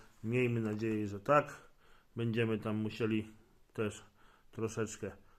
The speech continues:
pomodzić, pokombinować. Ja ich będę wspierał, e, wiedzą na temat części.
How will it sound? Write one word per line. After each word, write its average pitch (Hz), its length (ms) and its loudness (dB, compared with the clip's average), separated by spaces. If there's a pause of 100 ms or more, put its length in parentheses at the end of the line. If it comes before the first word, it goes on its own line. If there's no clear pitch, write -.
(140)
pomodzić, 123 640 0
pokombinować. 113 960 0 (120)
Ja 120 180 -2
ich 113 160 0
będę 117 280 0
wspierał, 113 420 -2
e, - 920 -16 (600)
wiedzą 117 360 2
na 110 80 0
temat 110 340 -4
części. 131 640 -2